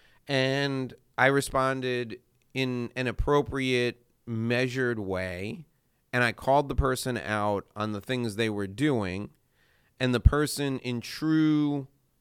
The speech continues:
passive-aggressive fashion, backpedaled and put up a, put up a, a screen of subterfuge, pretending that the situation was something that it wasn't.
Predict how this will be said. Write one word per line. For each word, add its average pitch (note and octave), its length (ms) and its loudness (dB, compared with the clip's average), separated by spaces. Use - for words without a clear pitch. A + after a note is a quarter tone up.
passive-aggressive A#2 1300 -4
fashion, G#2+ 880 -6
backpedaled G#2 920 -2
and A2+ 800 -2
put C#3+ 180 -2
up B2 180 0
a, F#2+ 500 -2
put B2+ 140 -2
up A2+ 160 -2
a, E2+ 180 -10
a G2 140 -14
screen C#3 760 -4
of A2 260 -6
subterfuge, G2 1120 -8
pretending B2+ 800 -2
that G2+ 200 -4
the G2+ 80 -8
situation A2 760 -6
was F#2 120 -8
something A2 680 -6
that A2+ 140 0
it G2+ 100 -4
wasn't. G#2 760 -6